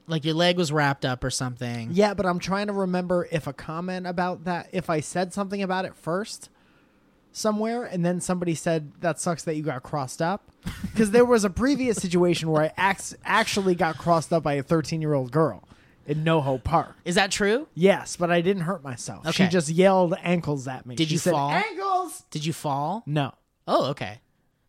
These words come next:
Speaker 2: She didn't really get, I was, I was putting on the
Speaker 1: So
Speaker 2: Ritz.
Speaker 1: a cross up is a very dangerous move.
Speaker 2: Um, it's not really. It's just how it, um, if you're trying really hard and you fall down, it's funny. <laughs> If you're trying to defend that person, you fall down.
Speaker 1: Okay.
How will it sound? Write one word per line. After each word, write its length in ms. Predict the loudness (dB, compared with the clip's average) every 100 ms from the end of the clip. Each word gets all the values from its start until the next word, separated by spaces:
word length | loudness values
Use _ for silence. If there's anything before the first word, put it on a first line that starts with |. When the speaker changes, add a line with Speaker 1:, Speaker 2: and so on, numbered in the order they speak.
| _
Speaker 2:
She 220 | -8 0 2
didn't 240 | 2 0
really 280 | 0 2 2
get, 200 | -2 -4
I 160 | 0 2
was, 460 | 4 2 -4 -8 -14 _ _ _ _
I 80 | -4
was 100 | -2
putting 260 | -2 -2
on 120 | -2 -4
the 80 |
Speaker 1:
So 180 | 2 6 6
Speaker 2:
Ritz. 100 | 4
Speaker 1:
a 40 |
cross 460 | 0 4 4 4 2
up 160 | 0
is 140 | 0 0
a 40 |
very 240 | 2 2 2
dangerous 580 | 2 0 2 0 0 0
move. 580 | -2 -2 -4 -14 -20 -10 0
Speaker 2:
Um, 440 | 2 2 -2 -6 -4
it's 220 | -4 0
not 320 | 0 0 -4 -6
really. 520 | -2 -2 -2 -4 -8 _
It's 200 | -8 -6
just 200 | -8 -8
how 420 | -8 -4 -4 -6
it, 200 | -6 -6 -6 -10
um, 420 | -8 -6 -8 -10
if 140 | -10 -6
you're 100 | -8
trying 480 | -8 -8 -6 -6 -6
really 220 | -6 -6
hard 240 | -8 -10
and 60 | -10
you 40 | -12
fall 260 | -10 -10
down, 320 | -10 -14 -14
it's 160 | -16 -18
funny. 380 | -16 -14 -14 -18 -20
<laughs> 640 | _ _ _ _ -20 -8
If 120 | -4
you're 80 | -4
trying 240 | -4 -6
to 80 | -6
defend 380 | -6 -6 -8 -10
that 100 | -14
person, 320 | -12 -12 -14
you 60 | -18
fall 220 | -16 -16
down. 220 | -16 -20 -20 _ _ _ -16
Speaker 1:
Okay. 200 | -14